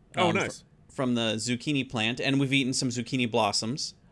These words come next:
Speaker 2: Um, so that, that one has been so far, I guess, the, uh, the highest producer because it's produced something. It, some of the pepper plants look like now they have, uh, peppers on them,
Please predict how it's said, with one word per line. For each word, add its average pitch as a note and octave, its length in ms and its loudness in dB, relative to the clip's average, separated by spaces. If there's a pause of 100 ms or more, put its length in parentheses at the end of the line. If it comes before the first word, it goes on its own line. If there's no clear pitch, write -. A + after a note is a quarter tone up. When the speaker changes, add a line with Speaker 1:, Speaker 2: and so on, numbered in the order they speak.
(640)
Speaker 2:
Um, G2+ 400 -4 (840)
so A2 440 2
that, B2 280 0
that B2 200 2
one B2+ 120 -2
has A#2 140 -2
been A2+ 240 -2
so A#2 160 -2
far, A2 200 -2
I G#2+ 40 0
guess, G#2 220 -2
the, G#2+ 240 -4
uh, G2 180 0
the G2 140 -6
highest A2+ 400 -2
producer G#2+ 840 -6 (640)
because G2+ 400 -6
it's - 260 -8
produced G2 400 -10
something. G#2 540 -6
It, B2+ 460 -8
some E3 140 0
of D#3+ 40 2
the C#3+ 80 4
pepper D3 260 2
plants C#3 340 0
look C3 140 -4
like A#2+ 160 0 (140)
now A#2 200 0
they A2+ 100 0
have, A2 260 -4
uh, G#2 140 0
peppers A#2 360 -2
on G#2 160 -2
them, G#2 220 -6